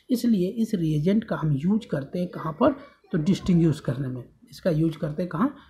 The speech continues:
डिस्टिंग्विश करने में। प्राइमरी, सेकेंडरी और टर्शरी एमाइन को यदि डिस्टिंग्विश करना हो तो वहाँ पर हम इसको यूज़ कर सकते हैं। जैसे कि आप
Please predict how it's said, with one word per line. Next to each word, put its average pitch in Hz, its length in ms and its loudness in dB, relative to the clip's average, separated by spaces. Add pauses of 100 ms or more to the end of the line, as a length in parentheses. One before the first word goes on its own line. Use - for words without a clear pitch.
(140)
डिस्टिंग्विश 185 580 4
करने 147 280 -2
में। 202 200 -2
प्राइमरी, 156 300 0
सेकेंडरी 156 440 -2
और 180 180 -2
टर्शरी 202 360 0
एमाइन 151 300 0
को 170 100 -4
यदि 160 180 -2
डिस्टिंग्विश 175 480 -2
करना 139 300 -4
हो 156 180 0 (340)
तो 180 80 -2
वहाँ 156 220 -4
पर 156 160 -10
हम 175 200 -2
इसको 180 240 -6
यूज़ 156 300 -4
कर 135 100 -12
सकते - 320 -14
हैं। 151 80 -4
जैसे 151 200 -8
कि 170 140 -6
आप 151 220 -10